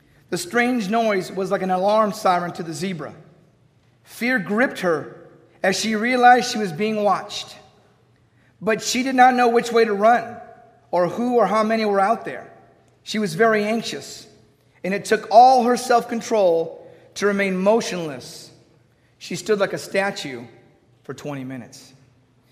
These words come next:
In the tall grass, two eyes stared coldly at the zebra. The lioness was hungry, yet cautious.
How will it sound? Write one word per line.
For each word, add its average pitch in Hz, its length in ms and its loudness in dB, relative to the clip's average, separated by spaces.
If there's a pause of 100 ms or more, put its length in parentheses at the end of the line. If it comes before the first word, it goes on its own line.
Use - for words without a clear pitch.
(220)
In 202 140 0
the 202 80 -2
tall 233 320 8
grass, 220 440 4
two 240 220 -2
eyes 196 500 0
stared 185 640 -4
coldly 165 600 -4
at 147 100 -8
the 165 80 -14
zebra. 135 460 -12 (720)
The 165 100 -2
lioness 175 500 -2
was 143 140 -14
hungry, 135 540 -12 (600)
yet 139 200 -14
cautious. - 600 -14